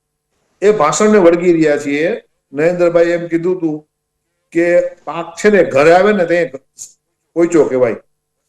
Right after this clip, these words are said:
રસ્તામાં ઈ પાક છે ઈ પાકી ગયા પછી, ઉત્પાદન લીધું હોય પછી પણ પલળી જઈ શકે, પછી ખેડૂતને નુકસાન જઈ શકે, અને તો અમે ખેડૂતને વળતર આપશું. નરેન્દ્રભાઈની આ વાત લાલ કિલ્લા ઉપરથી સીધી હવામાં ગઈ.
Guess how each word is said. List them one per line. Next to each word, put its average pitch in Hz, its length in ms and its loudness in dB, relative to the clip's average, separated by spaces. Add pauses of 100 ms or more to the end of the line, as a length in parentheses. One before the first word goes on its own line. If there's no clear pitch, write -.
(180)
રસ્તામાં 185 680 -2 (320)
ઈ 160 60 0
પાક 165 400 -2
છે 180 480 0
ઈ 165 40 -2
પાકી 170 400 -8
ગયા 196 220 4
પછી, 170 300 0
ઉત્પાદન 196 720 -2
લીધું 160 340 2
હોય 208 120 6
પછી 202 320 -2
પણ 208 280 -2 (480)
પલળી 220 280 4
જઈ 196 180 2
શકે, 180 260 -6
પછી 175 240 -6
ખેડૂતને 190 340 -4
નુકસાન 190 320 -2
જઈ 170 140 4
શકે, 156 300 0 (340)
અને 175 140 -2
તો 196 320 0
અમે 190 120 -6
ખેડૂતને 175 360 -4
વળતર 143 340 -2
આપશું. - 300 -12 (1300)
નરેન્દ્રભાઈની 220 680 4 (140)
આ 190 100 0
વાત 196 360 2
લાલ 170 240 0
કિલ્લા 220 200 -2
ઉપરથી 214 580 -2 (240)
સીધી 185 320 0
હવામાં 190 400 4
ગઈ. 151 240 0